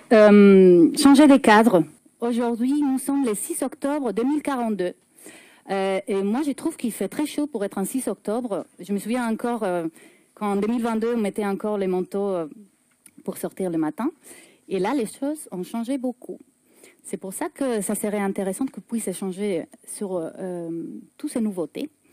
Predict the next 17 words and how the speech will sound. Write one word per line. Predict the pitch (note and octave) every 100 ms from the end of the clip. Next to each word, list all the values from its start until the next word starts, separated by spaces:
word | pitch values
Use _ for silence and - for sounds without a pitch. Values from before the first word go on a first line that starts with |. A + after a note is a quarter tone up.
| _ - - - - _ _
Euh, | A#3+ A3 A3+ A#3 A#3+ A#3+ A#3 -
chez | B3+
C | B3 D4+
D | D4+
B, |
on | D4+ D#4 B3
aime | B3
bien | B3 D4+
parler | C#4 B3+ C4+
de | A#3+
l'environnement | G3+ G3 G3+ G3+ B3
de | A3
travail, | - G3 G#3 B3+ - _ G#3
euh, | F#3+ F3 E3 D3 - - _ _
sur | - - F#3
trois | - A3+
piliers. | G3+ F3+ E3+